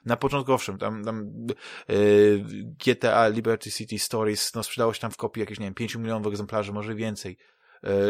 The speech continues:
i, i ta konsola w ogóle jest ogromnie popularna, ale dzięki temu, że właśnie ludzie zaczęli ją przerabiać i, i, i wiesz, i, i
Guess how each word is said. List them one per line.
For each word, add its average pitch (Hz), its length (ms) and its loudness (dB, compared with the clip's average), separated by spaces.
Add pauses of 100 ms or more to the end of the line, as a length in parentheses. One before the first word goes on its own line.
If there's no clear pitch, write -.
(160)
i, - 240 -10
i 113 40 -6
ta 123 100 2
konsola 127 360 0
w 120 80 -4
ogóle 135 320 6 (140)
jest - 380 -6 (200)
ogromnie 131 340 2
popularna, 107 420 -2
ale 127 180 0
dzięki 139 260 -4
temu, 135 240 0
że 123 120 -2
właśnie 127 300 -2
ludzie 120 180 -2
zaczęli 123 300 -2
ją 123 60 -4
przerabiać 107 540 0
i, 113 60 -6
i, 107 360 -10
i 113 60 -8
wiesz, 101 260 -8
i, 110 300 -8
i 123 240 -4